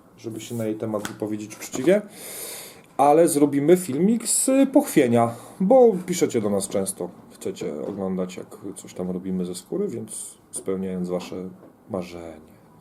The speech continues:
<laughs> Opochwimy dzisiaj gomboja. Yy,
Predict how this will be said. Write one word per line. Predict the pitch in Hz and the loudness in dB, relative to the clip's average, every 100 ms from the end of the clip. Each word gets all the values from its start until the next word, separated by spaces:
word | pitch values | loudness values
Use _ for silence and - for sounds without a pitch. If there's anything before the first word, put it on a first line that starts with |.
| - - - 120 | -20 -20 -14 -14
<laughs> | - - - - - - - - - | -12 -10 -10 -10 -20 -18 -18 -10 -2
Opochwimy | 113 107 - 110 101 | 0 -2 -4 -4 -4
dzisiaj | 95 107 95 | -4 -2 0
gomboja. | 95 95 92 87 - - - - - - - _ | 0 2 2 2 -4 -20 -20 -18 -18 -20 -20 _
Yy, | - | -2